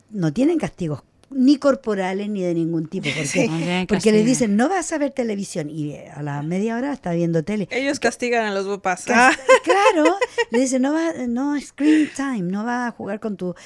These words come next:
Speaker 1: laptop o con el teléfono o con el iPad". ¿Y qué? En cinco segundos ya el niño está jugando con su cosa y no hay quien se lo quite.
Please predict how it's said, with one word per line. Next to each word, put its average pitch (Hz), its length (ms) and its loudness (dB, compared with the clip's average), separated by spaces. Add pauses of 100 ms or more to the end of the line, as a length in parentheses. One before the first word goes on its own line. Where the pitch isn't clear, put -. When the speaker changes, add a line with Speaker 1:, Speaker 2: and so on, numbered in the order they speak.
(160)
Speaker 1:
laptop 208 540 -6 (240)
o 180 80 -10
con 175 160 0
el 160 120 -4
teléfono 156 580 -4 (180)
o 180 120 -6
con 165 160 -2
el 156 140 -2 (100)
iPad". - 320 -10 (600)
¿Y 165 300 -8
qué? 277 220 -4
En 226 80 -2
cinco 240 320 -4
segundos 254 500 0
ya 262 160 -2
el 269 100 0
niño 269 220 2
está 277 280 -4
jugando 262 420 4
con 254 120 0
su 247 140 -4
cosa 269 180 0
y 254 60 0
no 220 80 -2
hay 208 80 -2
quien 220 200 -4
se 208 100 -4
lo 180 160 0
quite. 233 380 -6